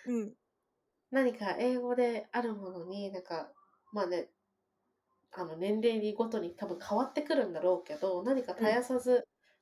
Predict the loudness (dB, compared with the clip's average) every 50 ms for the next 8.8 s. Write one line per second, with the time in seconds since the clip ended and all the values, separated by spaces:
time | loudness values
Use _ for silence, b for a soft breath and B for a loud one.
0 | _ 4 4 4 4 2 0 0 2 2 2 0 0 0 -2 -2 0 0 0 0
1 | 0 -2 -4 -8 -6 -6 -6 -6 -6 -8 -6 -6 -6 -4 -4 -6 -6 -4 -2 -2
2 | 0 0 0 -2 -4 -8 -2 0 0 2 0 -2 -6 -10 _ -20 -20 _ _ _
3 | _ _ _ _ _ 2 4 6 6 8 8 6 6 4 4 2 0 0 -2 -6
4 | -8 -8 -6 -4 -4 -4 -4 -6 -8 -8 -8 -8 -8 -8 -8 -4 0 0 0 0
5 | 0 -2 -2 2 2 2 2 2 0 -2 -2 -2 -4 -6 -6 -6 -6 -6 -8 -8
6 | -8 -8 -10 -12 -12 -6 -6 -2 -2 0 2 4 4 4 4 4 2 2 0 0
7 | 0 4 6 8 8 8 8 6 2 -2 -2 0 0 0 0 0 0 0 2 2
8 | 2 2 0 0 2 4 6 6 6 6 8 8 8 8 8 4